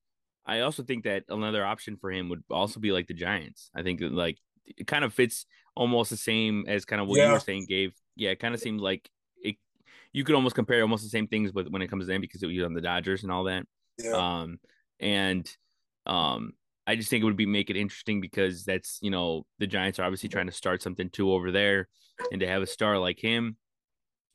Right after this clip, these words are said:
Speaker 1: people have obviously mentioned Correa with the Giants as well, and Aaron Judge with the Giants and all that. Um, so if they can't get a Judge, if they can't get a Correa, they, they, you know, just <laughs> Trey Turner, or Trey Turner is not a, obviously a, a, um,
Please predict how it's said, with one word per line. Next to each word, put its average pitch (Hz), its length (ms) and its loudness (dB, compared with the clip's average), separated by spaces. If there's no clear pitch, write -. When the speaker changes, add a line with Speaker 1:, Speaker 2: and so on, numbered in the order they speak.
Speaker 1:
people 107 260 -6
have 101 80 2
obviously 98 320 -2
mentioned 104 300 -4
Correa 104 340 4
with 98 120 2
the 95 40 0
Giants 98 320 0
as 87 100 -12
well, 110 440 2
and 87 160 -8
Aaron 87 240 -2
Judge 107 300 2
with 101 100 -4
the 104 60 -6
Giants 107 460 0
and 95 80 -8
all 95 160 -4
that. 104 220 0
Um, 101 160 -4
so 107 140 2
if 95 40 2
they 101 100 2
can't 110 260 0
get 104 120 4
a 98 80 4
Judge, 101 340 2
if 90 80 -6
they 90 100 -4
can't - 280 -6
get 101 140 0
a 92 60 0
Correa, 98 460 2
they, 82 160 -6
they, 87 120 -6
you 90 160 -4
know, 87 160 -2
just 101 300 0
<laughs> 110 40 -12
Trey 135 180 2
Turner, 120 340 2
or 104 80 2
Trey 113 180 0
Turner 101 240 0
is 92 60 -2
not 90 180 0
a, 85 100 -6
obviously 95 460 2
a, 90 60 0
a, 82 440 -6
um, 82 340 -6